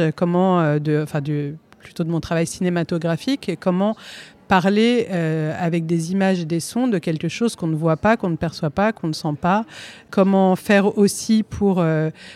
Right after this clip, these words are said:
travailler à des images qui ne soient pas des redites de toutes les images qu'on a vues dans les films, euh,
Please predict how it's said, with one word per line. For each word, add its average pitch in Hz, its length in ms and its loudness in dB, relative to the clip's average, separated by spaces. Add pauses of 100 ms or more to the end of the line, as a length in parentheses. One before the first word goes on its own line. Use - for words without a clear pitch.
(160)
travailler 190 480 4
à 185 80 6
des 175 260 0
images 190 320 2
qui 180 100 -6
ne 165 60 0
soient 175 220 -2
pas 190 160 2
des 170 160 2
redites 190 640 2
de 170 100 0
toutes - 240 -6
les 190 220 4
images 196 400 4
qu'on 175 180 -2
a 165 100 2
vues 190 320 2 (460)
dans 165 140 0
les 165 100 2
films, 190 460 0
euh, 160 180 0